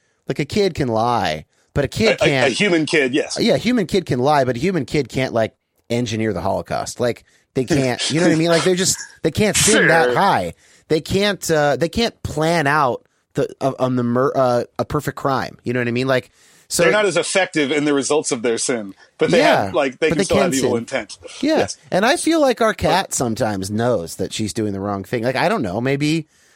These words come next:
Speaker 1: that's sin. I
Speaker 2: I
Speaker 1: don't, you know.
Speaker 2: You're right. He invokes a hierar-, uh, uh, an anthropological hierarchy backed up by, like, divine will to say that,
Speaker 1: Creation.
Speaker 2: like,
Speaker 1: Yeah.
Speaker 2: Yeah,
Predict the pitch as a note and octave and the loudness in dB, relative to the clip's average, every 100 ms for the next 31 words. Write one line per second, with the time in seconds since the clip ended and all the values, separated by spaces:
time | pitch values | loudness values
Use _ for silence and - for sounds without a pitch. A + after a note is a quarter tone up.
0 | _ B2+ - - F3 F3+ D#3 E3 - - | _ -2 0 -2 2 2 2 0 -4 -6
1 | C#3 G#2+ G#2 - - E3+ F3+ G#3+ D#3 E3+ | -4 -4 -4 -2 0 2 2 2 0 -2
2 | F#3 D#3+ B2+ E3+ E3+ - - D3 C3 C3 | 0 0 0 -2 -2 -8 -4 -2 -2 -4
3 | - - - D#3 E3+ E3 D#3 - A#2+ - | -6 -10 -2 0 2 0 0 -2 -2 0
4 | C3 A2 A2 - C3+ C#3 A#2+ C3+ E3 D#3+ | 0 0 -2 -2 0 -2 2 2 2 0
5 | B2 B2 B2 A#2 - A#2 - B2+ - C3 | 0 2 2 0 -2 -4 0 0 2 0
6 | B2 A#2 A2 G#2+ - _ _ _ _ A#2 | 2 0 2 -2 -6 _ _ _ _ -4
7 | B2 C3+ B2+ A2+ C3 C3 G2 G#2+ - - | 2 2 2 2 2 2 0 -4 -12 -20
8 | _ - D#3 - E3+ D3+ D3+ D3 C3+ - | _ -2 0 4 4 4 2 2 0 -4
9 | - G#2 D#2+ - _ _ - D#3 | -4 -4 -4 -10 _ _ 0 0